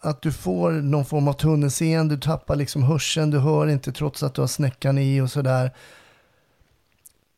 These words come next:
Vad har du tagit med dig från den här händelsen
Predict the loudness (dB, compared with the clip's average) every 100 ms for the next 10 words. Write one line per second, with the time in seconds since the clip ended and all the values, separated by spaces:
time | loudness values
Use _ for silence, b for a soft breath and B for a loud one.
0 | _ -4 2 2 2 2 0 0 0 0
1 | 2 2 2 4 2 0 0 2 2 4
2 | 4 4 2 0 0 0 2 0